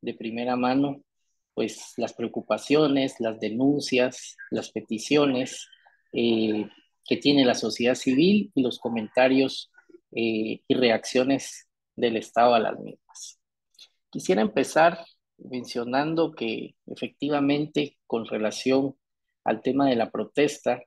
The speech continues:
y al último, digamos, momento al cual se han referido en esta audiencia cuando se estaba discutiendo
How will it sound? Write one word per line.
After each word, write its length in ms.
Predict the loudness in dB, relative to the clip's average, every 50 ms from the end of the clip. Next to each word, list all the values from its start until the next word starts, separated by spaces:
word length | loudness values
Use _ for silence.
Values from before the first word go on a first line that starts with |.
| _ _
y 140 | -8 -6 -4
al 180 | -4 -4 -4 -2
último, 720 | -4 -4 -4 -4 -4 -4 -4 -2 -2 -4 -4 -6 -8 -12 _ _ _ _ -10
digamos, 640 | -6 -4 -2 0 0 0 0 -2 -2 -4 -8 -8 -6
momento 720 | -4 -4 -2 2 2 4 4 4 2 2 0 0 -2 -4 _ _ _ _ _ _ -4
al 160 | -4 -2 0
cual 180 | 0 0 0
se 120 | 2 0 0
han 160 | 0 0 0
referido 400 | -2 -2 0 0 0 0 0 0
en 100 | 0 -2
esta 240 | -4 -4 -4 -2 -2
audiencia 600 | 0 0 2 2 4 4 2 2 0 -2 -2 -2
cuando 280 | -2 -4 -4 -4 -6 -8
se 120 | -8 -8
estaba 300 | -10 -4 -2 0 2 2
discutiendo 840 | 0 -2 -4 -8 -12 -12 -10 -6 -4 -4 -2 -2 -2 -2 -4 -4